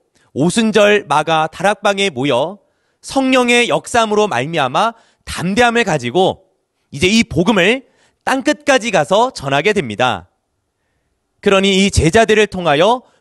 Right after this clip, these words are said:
복음이 전해진 시대가 시작되는데, 이 제자들은 가는 곳마다 만나는 사람마다 복음을 전하였고,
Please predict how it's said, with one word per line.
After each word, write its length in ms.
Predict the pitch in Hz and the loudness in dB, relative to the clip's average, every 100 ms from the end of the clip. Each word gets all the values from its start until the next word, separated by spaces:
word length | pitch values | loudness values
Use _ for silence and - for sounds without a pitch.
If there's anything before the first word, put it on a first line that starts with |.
| _ | _
복음이 560 | 156 190 262 254 254 | -4 -2 0 2 0
전해진 560 | 226 165 170 170 185 190 | 0 -2 -2 -2 -2 -4
시대가 560 | - 208 185 151 202 - | -6 -2 0 2 0 -2
시작되는데, 880 | - - 214 190 131 107 185 127 - _ _ _ _ _ _ - | -6 -2 -2 -2 -6 -2 0 0 -4 _ _ _ _ _ _ -10
이 140 | 98 | -6
제자들은 760 | - 127 180 180 135 139 160 95 _ _ | -6 0 2 2 4 2 2 -2 _ _
가는 360 | - - 202 247 | -10 -2 0 2
곳마다 500 | 214 160 123 90 80 _ _ _ - | 0 -2 -4 -8 -14 _ _ _ -12
만나는 520 | 104 165 226 247 233 | -8 -2 0 0 0
사람마다 640 | 208 196 185 143 196 233 | 0 -2 -2 -2 0 -2
복음을 420 | - 175 180 254 | -2 -8 -4 -4
전하였고, 760 | 240 170 160 123 - 170 120 - | -2 -4 -2 -4 -4 -4 -4 -8